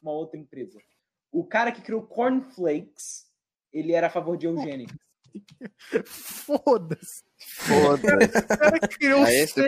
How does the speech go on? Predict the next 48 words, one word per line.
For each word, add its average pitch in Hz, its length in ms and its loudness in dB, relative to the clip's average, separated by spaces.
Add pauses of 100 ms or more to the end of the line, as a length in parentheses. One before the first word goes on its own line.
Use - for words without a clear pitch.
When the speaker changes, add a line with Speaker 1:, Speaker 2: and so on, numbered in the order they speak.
Speaker 3:
já 254 180 6
Speaker 2:
cereal 254 280 6
Speaker 3:
tá 254 120 2
Speaker 2:
maneiro 254 580 4
Speaker 3:
foda-se, 240 160 0
Speaker 2:
americano. 202 880 -2
Como 285 140 -2
assim, 262 280 -2
o 220 140 0 (340)
Speaker 1:
Não, 220 180 2
não 196 120 -2
Speaker 2:
corn 269 220 6
Speaker 1:
foi 269 120 2
ele 233 100 -2
que 254 100 -10 (100)
criou. 240 260 -2 (140)
Speaker 2:
Não, 359 120 2
Speaker 1:
Não. 254 340 4 (400)
Speaker 2:
pior 403 220 6
ainda. 392 360 2
Então 339 160 2
por - 40 -12
que 349 60 -2
você - 100 -6
tá - 60 4
falando 349 380 2
dele? 349 300 2 (100)
<laughs> - 800 -8 (1200)
Speaker 1:
Não, 202 280 -2
ele, 180 420 -2 (320)
o 196 100 -4
irmão 185 480 0
dele 202 240 -2
foi 185 140 -6
o 185 60 -2
cara 185 160 -2
que - 80 -14
criou 165 180 -2
o 156 40 -10
cornflakes, 160 720 -8
porque - 240 -14
ele 160 140 -4
odiava 160 580 0
o 147 60 -10
irmão 139 300 -14
dele, 135 220 -12
que - 100 -20
criou. 233 600 0